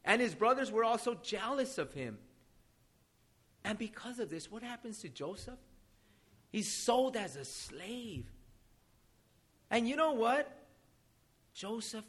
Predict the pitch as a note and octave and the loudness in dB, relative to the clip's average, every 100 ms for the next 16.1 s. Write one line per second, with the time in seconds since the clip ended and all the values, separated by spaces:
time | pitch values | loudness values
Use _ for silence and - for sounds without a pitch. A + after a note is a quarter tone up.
0 | - C#3+ E3 F3+ F#3 F#3+ - - D3+ D3+ | -10 -8 -6 -6 -8 -10 -12 -10 -6 -6
1 | D3+ D3+ C3 A#2 C3+ C#3+ C#3 C3+ C3 C3 | -8 -8 -8 -8 -10 -12 -10 -12 -10 -10
2 | B2+ A#2 _ - - - D#3+ F3 D#3 D3 | -10 -12 _ -20 -20 -6 -2 0 0 -2
3 | F#3 A3 A3 G#3+ - D3 C3+ B2+ B2+ B2+ | -6 -2 -2 -4 -6 -8 -6 -6 -8 -4
4 | F3 D3+ - - - G3 - - G3+ A#3+ | -2 -2 -4 -12 -6 -4 -4 -6 -2 0
5 | B3+ - F3 E3 G#3+ G3+ - - D#3+ F3+ | -2 -2 -2 0 0 -2 -8 -6 -4 -6
6 | - - G3 G#3+ - F3 C#3+ - E3 F#3+ | -6 -2 0 0 -2 -2 -4 -6 -2 -2
7 | G3 - C#3+ B2+ - - _ _ _ _ | -2 -4 -6 -8 -10 -20 _ _ _ _
8 | _ _ _ - C4 C#4 A#3+ F3 - - | _ _ _ 4 10 10 10 6 2 -8
9 | - A3 C4 B3 G3 - G#3 F3 E3 - | 0 0 2 -2 -4 -8 -6 -4 -4 -8
10 | - A#3 B3 G3 G3+ F#3 G#3 G#3+ G3 - | -8 -2 2 4 4 4 2 4 2 2
11 | - - F#3+ A3+ B3+ B3+ B3 F3+ - - | -6 -2 2 4 6 8 6 6 2 -4
12 | D#3 B3+ A#3 B3+ A#3+ F3+ F3 A3+ A#3+ A#3 | 6 6 10 8 8 6 6 4 2 -2
13 | F#3+ F#3+ G3 G3 G3+ F#3 C3+ - F#3+ A#3+ | -4 -4 -2 0 0 0 -2 -4 2 2
14 | A#3+ - A3+ - E3+ D3+ A#2 F3+ G#3 A3+ | 2 0 0 0 -2 -2 -4 -6 -4 -4
15 | F3 C#3 - - D3 B2+ B2+ B2+ D3+ D3 | -4 -4 -8 -12 -8 -6 -6 -6 -6 -6